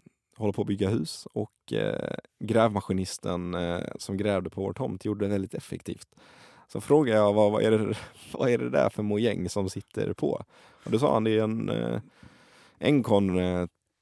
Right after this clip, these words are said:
rotator. Ja, då kollade jag upp bolaget, eh, kollade finanserna, eh, och det såg bra ut. Så det hittar jag på det sättet. Men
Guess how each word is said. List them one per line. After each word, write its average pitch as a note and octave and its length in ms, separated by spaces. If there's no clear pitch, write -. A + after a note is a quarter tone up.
rotator. - 760
Ja, A#2+ 380
då - 140
kollade B2+ 200
jag A#2+ 40
upp A#2 80
bolaget, G2+ 720
eh, G2 120
kollade G2 340
finanserna, F#2 680
eh, G2+ 260
och G#2+ 100
det A#2+ 80
såg A#2 300
bra C2 300
ut. - 200
Så - 180
det A#2 100
hittar A#2+ 240
jag G#2 180
på A2+ 80
det G#2 120
sättet. G#2 280
Men G2+ 480